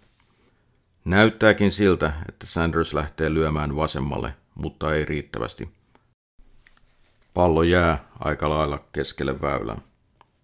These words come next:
Matkaa toiseen lyöntiin on kuusikymmentäkahdeksan metriä. Lippu liehuu siis melko keskellä greeniä,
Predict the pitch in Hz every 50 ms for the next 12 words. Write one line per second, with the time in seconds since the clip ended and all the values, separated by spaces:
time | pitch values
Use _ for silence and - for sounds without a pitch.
0 | _ _ _ _ _ - _ _ _ _ _ - 87 95 98 - - 104 98 98
1 | - 104 104 98 - - 95 87 87 90 87 85 80 - 87 85 80 76 80 -
2 | - 80 76 - 82 85 82 - 80 82 80 78 80 - - 80 78 78 78 -
3 | - - 73 73 73 - - - - 57 - - _ _ _ _ _ - 80 85
4 | 82 - _ - 78 80 80 82 80 76 78 76 76 73 - - _ _ - -
5 | - - - - 78 82 80 76 - 82 - - 82 78 - - - 73 69 69
6 | - - 71 71 69 69 65 50